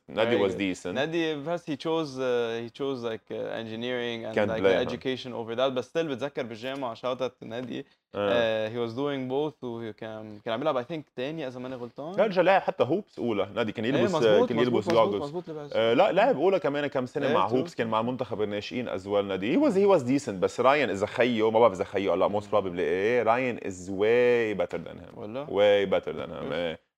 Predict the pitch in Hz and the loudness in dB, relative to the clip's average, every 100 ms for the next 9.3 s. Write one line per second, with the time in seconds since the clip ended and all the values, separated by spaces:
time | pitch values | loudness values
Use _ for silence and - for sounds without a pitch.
0 | _ - 110 117 101 98 101 101 87 95 | _ -2 2 2 2 4 4 4 4 2
1 | 90 - 85 - 60 123 120 165 160 120 | 0 -8 -12 -6 -2 -2 -2 -2 -2 -4
2 | 160 143 _ 131 156 165 156 147 139 123 | -8 -12 _ -8 -4 -2 -2 -4 -4 -2
3 | 135 185 151 113 - 107 104 107 104 127 | 0 0 -4 -6 -12 -16 -16 -16 -14 -12
4 | 120 - 113 110 113 196 151 123 123 110 | -12 -10 -10 -2 0 2 2 0 0 2
5 | 107 92 87 87 90 87 98 104 - - | 2 4 0 0 2 0 -4 -16 -6 6
6 | 139 156 220 208 180 139 156 139 175 135 | 8 8 8 8 8 6 2 -2 -2 0
7 | 127 143 151 117 127 113 104 104 120 123 | -2 2 2 4 2 0 -2 -2 0 0
8 | 107 156 139 123 127 104 131 110 - 104 | 0 0 0 4 4 4 2 2 0 -4
9 | 87 101 101 | -2 -2 -4